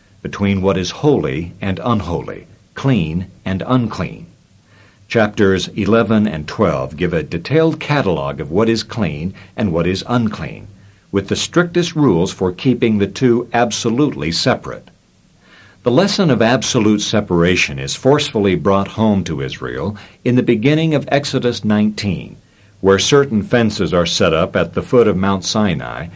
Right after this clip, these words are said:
with death the fate of any who cross the line. The teachings of Moses begin with a warning to make the people keep their distance. The priests are authorized to approach more closely.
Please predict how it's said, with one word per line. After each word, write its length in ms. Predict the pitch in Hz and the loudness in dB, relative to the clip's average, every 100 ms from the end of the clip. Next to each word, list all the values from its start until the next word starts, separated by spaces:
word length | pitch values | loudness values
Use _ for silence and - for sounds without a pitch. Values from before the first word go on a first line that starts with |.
| - _ _ | -20 _ _
with 240 | 147 147 | -2 2
death 300 | 107 131 - | 2 2 0
the 80 | 127 | -6
fate 300 | - 127 113 | 2 4 4
of 120 | 107 | 4
any 220 | 107 117 113 | 4 2 2
who 180 | 107 | 0
cross 380 | 107 - 113 82 | -2 -2 -2 -2
the 100 | - | -2
line. 480 | 90 92 76 57 52 - _ - _ - - | -2 0 -2 -8 -16 -20 _ -20 _ -20 -8
The 80 | - | -4
teachings 480 | 95 135 151 165 143 | 2 2 4 2 2
of 100 | 147 | 2
Moses 440 | 113 82 76 101 | 2 0 0 -4
begin 420 | - 98 92 143 170 | -2 -2 2 2 2
with 160 | 170 | 2
a 60 | 170 | 2
warning 480 | 135 135 92 92 101 | 2 2 2 0 -2
to 100 | 95 | 0
make 280 | 101 120 | 0 0
the 80 | - | -4
people 420 | 107 131 123 120 | -2 0 2 0
keep 320 | - - 131 135 | 0 0 2 2
their 160 | 110 | 2
distance. 600 | 87 117 - 60 90 - - _ _ _ - | 2 0 -2 -10 -14 -16 -18 _ _ _ -18
The 60 | - | -6
priests 420 | - 139 98 - | 2 2 2 0
are 180 | 92 90 113 | 0 2 2
authorized 640 | 123 104 82 71 80 85 | 0 2 0 0 -2 -2
to 120 | 95 | -4
approach 480 | 85 - 135 85 82 | -4 0 2 2 0
more 220 | 95 85 | -4 -4
closely. 600 | - 123 - - 52 - | 0 0 0 -8 -16 -18